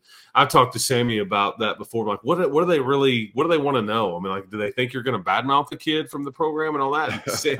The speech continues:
Speaker 1: Sammy has told me before, he's like, "I tell the truth, man.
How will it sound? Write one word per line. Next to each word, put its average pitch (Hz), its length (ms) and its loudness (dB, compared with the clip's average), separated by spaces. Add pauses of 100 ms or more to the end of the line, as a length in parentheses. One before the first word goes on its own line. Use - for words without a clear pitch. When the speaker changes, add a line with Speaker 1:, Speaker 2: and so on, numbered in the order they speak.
(280)
Speaker 1:
Sammy 165 340 2
has 131 160 -2
told 147 160 4
me 135 80 6
before, 135 220 0
he's 127 120 -2
like, 107 200 -2
"I 117 80 -4
tell 143 180 -2
the 113 80 -4
truth, 139 320 -10
man. 110 260 -6